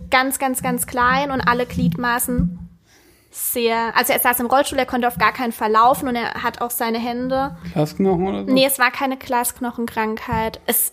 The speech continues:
Speaker 1: ich weiß gar nicht, ich glaube, es waren einfach ganz viele unterschiedliche Dinge.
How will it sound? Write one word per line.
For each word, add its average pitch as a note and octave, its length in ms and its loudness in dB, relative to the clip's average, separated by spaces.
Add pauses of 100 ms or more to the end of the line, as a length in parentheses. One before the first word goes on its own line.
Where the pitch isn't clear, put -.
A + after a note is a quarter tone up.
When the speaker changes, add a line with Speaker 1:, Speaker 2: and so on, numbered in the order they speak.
Speaker 1:
ich - 280 -2
weiß A#3 220 2
gar A#3+ 140 4
nicht, A#3+ 220 -4 (340)
ich A#3 100 -4
glaube, A3+ 160 4
es A#3 80 0
waren A3+ 100 2
einfach A3+ 220 0
ganz A3+ 220 -4
viele A3 160 -4
unterschiedliche A3 680 -6
Dinge. A3 380 -8